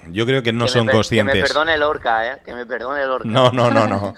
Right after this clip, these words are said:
Speaker 2: <laughs>
Speaker 1: Yo creo que, fíjate, que le van a echar de menos, eh, muchos, porque, porque Mario, de alguna forma, lleva mucho tiempo demostrando muchas cosas y muy buenas,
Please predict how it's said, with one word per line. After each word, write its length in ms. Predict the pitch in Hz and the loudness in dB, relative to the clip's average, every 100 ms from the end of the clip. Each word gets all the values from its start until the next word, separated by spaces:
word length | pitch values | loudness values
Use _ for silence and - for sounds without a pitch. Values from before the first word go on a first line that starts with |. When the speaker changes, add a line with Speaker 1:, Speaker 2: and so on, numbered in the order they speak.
| - | -14
Speaker 2:
<laughs> 200 | - - 117 | -18 -6 2
Speaker 1:
Yo 80 | 131 | 4
creo 160 | 160 | 6
que, 260 | 147 139 131 | 6 4 2
fíjate, 340 | 120 123 113 104 | 2 0 2 2
que 100 | 98 | 2
le 100 | 104 | 2
van 120 | 120 | 2
a 40 | |
echar 220 | 117 123 | 0 -2
de 120 | 107 101 | 0 0
menos, 400 | 110 117 117 104 | 0 0 0 0
eh, 120 | 90 | -2
muchos, 380 | 92 95 82 80 | -2 -2 -4 -4
porque, 800 | 85 85 95 90 90 87 85 78 - - - _ | -4 -4 -4 0 0 0 -2 -6 -16 -20 -20 _
porque 240 | 95 85 | -12 -6
Mario, 460 | 95 117 127 135 135 | -2 2 2 2 2
de 140 | 123 107 | 2 0
alguna 280 | 104 120 113 | 0 0 0
forma, 560 | 117 117 123 127 123 95 95 | 0 0 0 -2 -6 -8 -4
lleva 240 | 98 107 | 0 2
mucho 260 | 104 110 104 | 0 -2 -2
tiempo 240 | 104 101 | 0 0
demostrando 760 | 104 95 92 104 101 101 98 95 | 0 -2 -4 -4 -2 0 0 -2
muchas 460 | 98 101 120 117 101 | -6 -4 -2 -2 -2
cosas 500 | 104 95 95 87 - _ _ - | -2 -2 -4 -8 -12 _ _ -4
y 120 | 107 | -2
muy 220 | 98 123 | 2 2
buenas, 420 | 104 101 120 151 | 4 2 0 -2